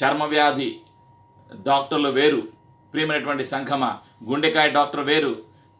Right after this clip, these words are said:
అదేవిధంగా ఎముకల డాక్టర్ వేరు, తర్వాత, ఆ, ఆ, కంటి డాక్టర్ వేరు, దంత డాక్టర్ వేరు, దంత వైద్యుడు వేరు, ఇలా అనేక రకాలు ఉన్నారు ఒక వైద్య శాస్త్రంలోనే. మరి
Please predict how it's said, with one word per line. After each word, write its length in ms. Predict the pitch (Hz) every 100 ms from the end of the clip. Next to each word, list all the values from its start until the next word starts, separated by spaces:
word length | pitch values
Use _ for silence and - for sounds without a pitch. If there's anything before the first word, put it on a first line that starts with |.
| _
అదేవిధంగా 680 | 123 143 160 160 151 147 135
ఎముకల 480 | 117 117 156 160 160
డాక్టర్ 360 | 139 147 147 139
వేరు, 440 | 135 160 151 113 - - _ -
తర్వాత, 360 | 135 147 143 139 131 113
ఆ, 240 | 120 120 107 - _ _ _
ఆ, 600 | 110 113 113 107 104 101 - - _ _ _ -
కంటి 260 | 147 156 143
డాక్టర్ 320 | 156 147 147
వేరు, 320 | 143 160 151
దంత 420 | - 131 139 151
డాక్టర్ 340 | 151 151 - 143
వేరు, 440 | 147 156 135 104 -
దంత 340 | 127 143 151
వైద్యుడు 420 | 147 156 135 139
వేరు, 220 | 139 151 135
ఇలా 200 | 180 185
అనేక 460 | 165 185 180 175
రకాలు 340 | 165 156 175 170
ఉన్నారు 300 | 156 120 - -
ఒక 180 | 131 131
వైద్య 320 | 127 135 151
శాస్త్రంలోనే. 760 | - 143 135 139 123 113 92 - _ - - -
మరి 540 | 147 196 175 147 170